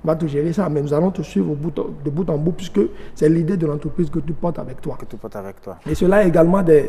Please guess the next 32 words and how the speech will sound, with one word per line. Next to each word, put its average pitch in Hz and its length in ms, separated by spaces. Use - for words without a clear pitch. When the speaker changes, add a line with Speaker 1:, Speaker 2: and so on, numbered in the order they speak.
Speaker 1:
des, 147 160
des 139 260
inconvénients. 151 600
Cela 170 140
a - 20
Speaker 2:
Ah 165 40
Speaker 1:
également 156 200
Speaker 2:
oui. 165 60
Speaker 1:
des 147 140
inconvénients. 151 320
Speaker 2:
Lesquels ? 160 80
Speaker 1:
Il 156 80
n'y - 20
a, 196 140
il - 40
n'y 185 40
a 165 40
pas 175 140
que 196 80
des 156 140
avantages. 143 520
Euh, 151 380
l'un 170 220
des 170 200
inconvénients 165 480
déjà 160 220
de 151 120
façon 156 260
générale, 143 460
quand 160 260
on 175 80
décide 147 420